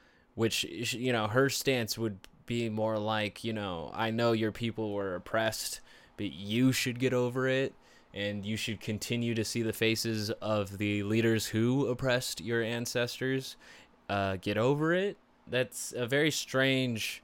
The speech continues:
way of looking at things, but, like, this is what happens when people who actually don't have any skin in the race just argue for money. Um, I can't really see her going against oppressed groups unless it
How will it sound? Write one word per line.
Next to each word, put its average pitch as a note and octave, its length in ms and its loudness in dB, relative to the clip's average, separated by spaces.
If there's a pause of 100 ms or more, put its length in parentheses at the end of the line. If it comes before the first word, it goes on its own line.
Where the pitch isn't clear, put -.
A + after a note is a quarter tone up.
(560)
way B2 260 6
of G#2 180 2
looking A#2+ 360 0
at F#2+ 160 0
things, G2 360 -4
but, A2 220 -2
like, A2 280 0
this D3 220 0
is D#3+ 280 -2
what C#3 300 4 (400)
happens C3 520 0
when G#2+ 220 -2
people A#2 640 0
who A2+ 160 -2
actually A#2 480 0
don't G#2 220 -2
have G#2+ 200 -4
any A2+ 200 0
skin - 260 -2
in G2 120 -4
the F#2 80 -4
race G2 300 -2
just - 280 -6
argue G#2 520 0 (340)
for G#2+ 260 0
money. G2+ 560 -4 (440)
Um, F#2+ 480 -6 (140)
I A2+ 120 -2
can't D3+ 260 -2
really C3 240 4
see B2+ 340 0
her A#2 360 2
going A2 440 0
against G#2 640 -2
oppressed - 580 -6
groups A#2 340 -2
unless G#2 440 -2
it G2+ 320 -2